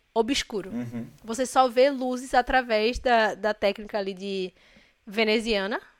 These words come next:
Speaker 1: por, por frestas e tal. Mas é a mesma coisa que acontece em Pacto de Sangue, que também se passa em Los Angeles,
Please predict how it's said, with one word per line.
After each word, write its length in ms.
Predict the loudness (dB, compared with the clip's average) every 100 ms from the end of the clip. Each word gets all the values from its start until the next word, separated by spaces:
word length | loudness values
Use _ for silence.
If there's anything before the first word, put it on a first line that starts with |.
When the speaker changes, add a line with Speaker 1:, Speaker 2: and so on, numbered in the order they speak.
| _
Speaker 1:
por, 240 | 0 0 0
por 220 | -2 -2
frestas 600 | -2 0 2 4 2 0
e 80 | -2
tal. 260 | 0 0 0 _ _ _ _ _ _
Mas 300 | 4 4 2 _
é 100 | 8
a 40 | 8
mesma 280 | 8 0 0
coisa 160 | 0
que 80 | 2
acontece 600 | 0 0 0 0 0 -4
em 100 | -4
Pacto 360 | 4 6 6 -2
de 80 | -4
Sangue, 340 | -4 -4 -10 _ _ _ _ _
que 140 | -6
também 340 | 2 2 4 0
se 140 | 0
passa 320 | 2 2 2
em 20 | -2
Los 200 | -2 -4
Angeles, 460 | -4 -4 -6 -10